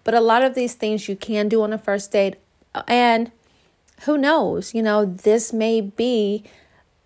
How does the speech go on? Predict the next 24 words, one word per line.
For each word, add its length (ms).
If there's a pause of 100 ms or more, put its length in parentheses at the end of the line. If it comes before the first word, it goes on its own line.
a 100
great 800 (160)
opening 580
or 140
a 40
beginning 540
to 120
something 760
wonderful 680
if 280
you're 140
just 440 (100)
now 360
dating 500
this 220
person. 480 (760)
So 540
these 260
are 80
not 240
in 140
any 260
particular 580
order, 520